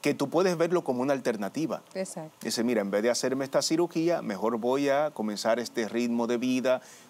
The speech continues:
Speaker 1: con ejercicio".
Speaker 2: Aprendiendo a
Speaker 1: Con
Speaker 2: comer.
Speaker 1: Exactamente.
Speaker 2: Ujú.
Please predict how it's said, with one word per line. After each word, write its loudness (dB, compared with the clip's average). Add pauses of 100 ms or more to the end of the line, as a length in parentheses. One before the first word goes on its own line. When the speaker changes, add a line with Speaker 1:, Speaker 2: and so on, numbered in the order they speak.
Speaker 1:
con 0
ejercicio". 0
Speaker 2:
Aprendiendo 2
a 4
Speaker 1:
Con -6
Speaker 2:
comer. 0
Speaker 1:
Exactamente. 0 (360)
Speaker 2:
Ujú. -8